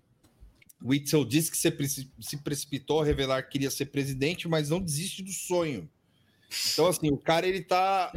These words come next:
convicto de que ele vai ser absolvido e de que ele vai, é, absolvido pela história, aparentemente, porque é absolvido pelo, pelo processo ele não vai.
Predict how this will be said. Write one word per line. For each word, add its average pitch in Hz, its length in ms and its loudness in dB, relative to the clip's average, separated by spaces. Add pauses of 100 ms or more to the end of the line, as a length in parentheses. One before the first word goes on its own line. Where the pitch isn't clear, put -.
(140)
convicto 160 840 0 (540)
de 127 120 -8
que - 120 0
ele 156 140 0
vai 156 240 2
ser 190 160 -2
absolvido 160 920 0 (480)
e 143 80 -2
de 143 100 -2
que 143 160 -2
ele 170 180 0
vai, 143 720 0
é, 123 340 -2
absolvido 113 460 -4
pela 127 180 -2
história, 123 560 0
aparentemente, 101 600 -6
porque - 140 -6
é 107 80 -4 (180)
absolvido 110 560 -2
pelo, 98 640 -2 (600)
pelo 101 180 -4
processo 107 540 -4
ele 131 80 -2
não 151 160 0
vai. 92 180 -6